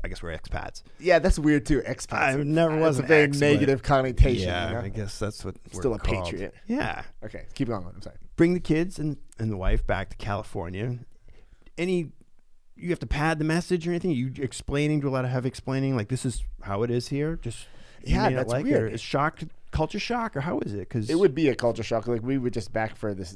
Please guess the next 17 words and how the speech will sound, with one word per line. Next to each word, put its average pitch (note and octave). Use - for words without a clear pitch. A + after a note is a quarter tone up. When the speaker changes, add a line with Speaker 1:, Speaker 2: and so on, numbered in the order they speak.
Speaker 2:
for F#2+
Christmas, F#2
and, F#2
um, F2
every C3
time A2
that F#2+
we G#2
go G2+
back F#2
there, F#2
uh, F2
like, G#2+
my B2
wife A2+
is G#2
obviously F#2+